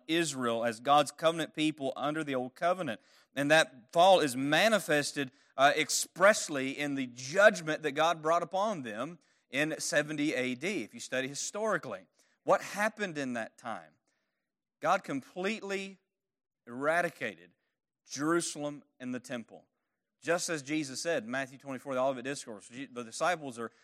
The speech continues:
praising, "Oh, look at the temple, how beautiful." And Jesus just pops their bubble. There's not one stone that's gonna be left on another.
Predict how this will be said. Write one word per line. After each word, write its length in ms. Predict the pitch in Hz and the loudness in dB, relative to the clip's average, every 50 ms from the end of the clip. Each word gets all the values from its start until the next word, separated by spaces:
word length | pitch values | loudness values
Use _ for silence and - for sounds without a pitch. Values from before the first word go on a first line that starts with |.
| _ _ | _ _
praising, 560 | - - 165 180 196 202 180 151 160 151 147 | -2 2 4 4 4 4 0 -2 -4 -2 -2
"Oh, 120 | 170 214 | 0 -2
look 200 | 196 180 202 196 | 0 0 -2 -4
at 60 | 190 156 | -4 -6
the 80 | 135 | -8
temple, 420 | 120 - 208 226 233 208 226 214 190 | -6 -2 -2 -2 -2 -2 -2 0 0
how 100 | 147 131 | 0 0
beautiful." 720 | 135 151 202 226 220 220 208 - 220 220 226 233 214 - _ _ _ _ _ _ | 0 -2 -6 -4 -4 -4 -4 -2 -2 -2 -2 -2 -4 -8 _ _ _ _ _ _
And 120 | 120 120 | -12 -8
Jesus 300 | 131 170 208 165 139 131 | -6 -6 -6 -6 -8 -10
just 220 | - 127 123 - | -10 -12 -12 -10
pops 300 | - - 196 190 165 - | -2 0 0 0 0 -2
their 160 | - 185 185 170 | -4 -4 -4 -2
bubble. 340 | 160 185 185 165 135 131 | 2 2 2 2 2 0
There's 180 | 131 147 156 151 | -2 -2 -4 -2
not 160 | 151 143 139 | -4 -6 -4
one 180 | 143 151 156 151 | -4 -4 -4 -4
stone 300 | - - 175 180 180 151 | -6 -6 -6 -6 -6 -8
that's 120 | 120 - | -10 -12
gonna 140 | - 117 104 | -14 -16 -18
be 80 | 104 98 | -18 -16
left 260 | 98 95 98 - - | -14 -14 -14 -14 -16
on 140 | 98 92 90 | -18 -18 -18
another. 240 | 87 82 80 73 | -20 -20 _ _